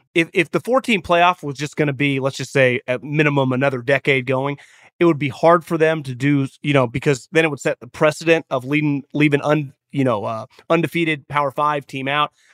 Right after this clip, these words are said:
I do wonder if the twelve team next year, it's easier for them just to go, "Listen, you, you, you, your third string quarterback's in, you're no longer the same team." 'Cause I, I think that would be pretty controversial, right? 'Cause a lot of people were saying, "Well, what if Alabama, who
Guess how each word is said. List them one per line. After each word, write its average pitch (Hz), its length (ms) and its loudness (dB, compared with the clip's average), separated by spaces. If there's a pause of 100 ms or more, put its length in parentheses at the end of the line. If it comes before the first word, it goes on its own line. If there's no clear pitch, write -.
(140)
I 165 80 2
do 240 120 -2
wonder 254 200 2
if 160 60 -6
the 156 100 -6
twelve 165 320 4
team 170 220 2
next 156 300 0
year, 165 180 2
it's 135 140 -8
easier 160 260 0
for 143 140 -6
them 147 180 2
just 135 160 -8
to 135 80 -10
go, 131 240 4
"Listen, 131 300 -6 (480)
you, 143 140 -6
you, 151 300 -6
you, 156 300 -6
your 151 160 -4
third 214 300 4
string 170 180 0
quarterback's 143 540 0
in, 139 200 -2
you're 127 120 -12
no 147 200 0
longer 147 360 0
the 127 120 -6
same 127 280 -2
team." 123 360 -2 (340)
'Cause 143 120 -14
I, 175 160 0
I 170 80 2
think 185 120 0
that 175 120 0
would 165 120 -6
be 156 100 -4
pretty 160 260 -4
controversial, 131 800 -4
right? 123 220 -8
'Cause 147 140 -8
a 160 60 -2
lot 180 120 4
of 180 60 0
people 170 160 2
were 151 60 -4
saying, 147 220 0
"Well, 127 120 -6
what 185 120 0
if 170 160 0
Alabama, 151 640 -2 (380)
who - 180 -6